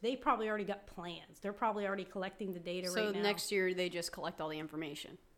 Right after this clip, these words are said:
Speaker 1: Next year is when they'll get the official census of how many people, how many, uh, representatives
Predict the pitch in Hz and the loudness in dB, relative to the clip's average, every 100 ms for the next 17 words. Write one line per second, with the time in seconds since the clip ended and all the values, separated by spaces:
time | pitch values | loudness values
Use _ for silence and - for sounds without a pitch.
0 | - - - 208 277 - 277 277 240 214 | -18 -16 -4 -2 -2 -2 2 4 4 0
1 | 220 214 185 214 - 190 175 233 - 208 | 0 0 0 -4 -2 -4 -2 -4 -4 -6
2 | - - 196 202 208 - - - 180 196 | -4 -2 -2 -2 -4 -6 -8 -4 -2 0
3 | 190 190 190 - 202 202 196 196 - - | 0 -2 -4 -6 -4 -2 0 -2 -8 -20
4 | - 190 214 214 214 202 202 - 202 185 | -10 -4 -2 0 0 -2 -4 -8 -6 -2
5 | 202 202 180 190 196 175 170 165 | -2 -2 -2 0 0 0 -4 -8